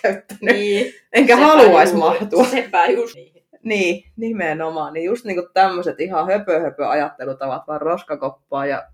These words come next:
Speaker 1: evästä kupuun ja kovaa reeniä. Sillä se hyvää tulee.
Speaker 2: Kyllä. Noihin sanoihin on kyllä loistavaa löydä tämä jakso pakettiin.
Speaker 1: Mm.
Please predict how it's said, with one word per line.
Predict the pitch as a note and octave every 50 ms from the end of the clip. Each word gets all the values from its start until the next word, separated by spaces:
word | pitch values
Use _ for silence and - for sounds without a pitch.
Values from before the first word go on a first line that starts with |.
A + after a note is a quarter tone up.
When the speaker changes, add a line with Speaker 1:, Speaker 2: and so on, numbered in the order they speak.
| _ -
Speaker 1:
evästä | F3 F#3+ G3+ G3 F#3 F#3+ - D3+
kupuun | D3 - _ D#3+ D3+ D3+ - D3+ C#3+ C3+ C3
ja | C3 A2+ - - - _ _ _ _ _ _ _
kovaa | _ F3 F3 F3+ F3+ D#3+ C3+ C3
reeniä. | - C#2+ C#2+ C#2 - - - - D3 - _ _ _ _ _ _ _ _
Sillä | _ - F#3 F#3 F3+ D#3+
se | D3 -
hyvää | D#3+ D3 C3 C3+ C3 C#3
tulee. | - - - - - - - _ _ _ _ _ _ _ _ _ _ _ _ _ _ _ -
Speaker 2:
Kyllä. | D#4+ F4+ E4 A#3+ G3+ F#3+ F#3 F#3+ - - _ _ _ _ _ _
Noihin | A#3+ C4+ D#4 D4+ C4+ A#3
sanoihin | G#3+ G3+ G3 F#3+ F3+ F#3+ F#3 F3
on | F3+
kyllä | F3+ F#3 F#3 F#3 F#3+
loistavaa | G3+ F#3+ F3+ F#3 - F3 E3+ E3 E3+ E3+ E3
löydä | D#3+ E3 E3 E3 _
tämä | _ F3+ F3 F3 E3 -
jakso | - _ _ - E3 _
pakettiin. | - - _ _ - C#3+ _ _ _ _ _ _ _ _ _ _ _ _ -
Speaker 1:
Mm. | E3+ F3 E3+ F3